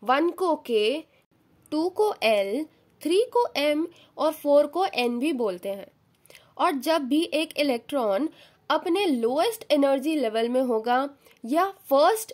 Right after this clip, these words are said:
शेल में होगा तो उसको हम क्या बोलते हैं? It is in the ground state। जैसे हम घरों में वन, टू, थ्री, फ़ोर फ्लोर्स पे रहते हैं, तो अगर हम फर्स्ट फ्लोर पे हैं तो हम बोलते हैं कि हम ग्राउंड लेवल में हैं या ग्राउंड स्टेट पे हैं।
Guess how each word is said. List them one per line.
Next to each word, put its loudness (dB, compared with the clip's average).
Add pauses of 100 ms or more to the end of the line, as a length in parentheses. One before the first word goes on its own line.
(120)
शेल 0
में 0
होगा -2 (280)
तो -2
उसको -4
हम 2
क्या 0
बोलते -4
हैं? 0 (380)
It 0
is -2
in 2
the 0
ground 4
state। -4 (360)
जैसे 2
हम -2 (220)
घरों 0
में 4
वन, 2
टू, -4
थ्री, -2
फ़ोर 2
फ्लोर्स -2
पे -2
रहते -2
हैं, -6 (260)
तो 0
अगर 2
हम -2
फर्स्ट 2
फ्लोर 4
पे 2
हैं 2 (300)
तो 2
हम 4
बोलते -2
हैं -4
कि 0
हम 0
ग्राउंड 2
लेवल -2
में -2
हैं -6 (180)
या 0 (100)
ग्राउंड 2
स्टेट 0
पे -4
हैं। -4